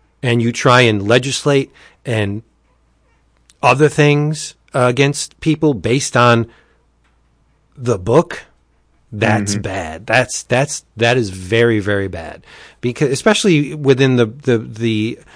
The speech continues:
Speaker 1: arena of, of, uh, government, when there should be absolutely no s-, message or no word about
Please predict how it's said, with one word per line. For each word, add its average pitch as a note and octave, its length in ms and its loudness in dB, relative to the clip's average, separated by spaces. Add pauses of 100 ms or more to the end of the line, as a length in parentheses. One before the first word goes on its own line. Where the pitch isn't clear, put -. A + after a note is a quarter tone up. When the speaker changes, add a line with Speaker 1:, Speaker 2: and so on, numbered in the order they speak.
(220)
Speaker 1:
arena A#2+ 400 2
of, G#2+ 460 -8
of, G2 380 -12
uh, F2+ 260 -16 (380)
government, B2+ 460 2 (100)
when A#2+ 340 0
there B2+ 300 0
should B2+ 220 -2
be A#2+ 280 -2
absolutely B2 560 -2
no A2+ 340 2
s-, - 160 -14 (120)
message A2+ 640 -4 (240)
or A#2+ 220 2
no C#3+ 180 4
word A#2+ 540 4
about G2 340 -6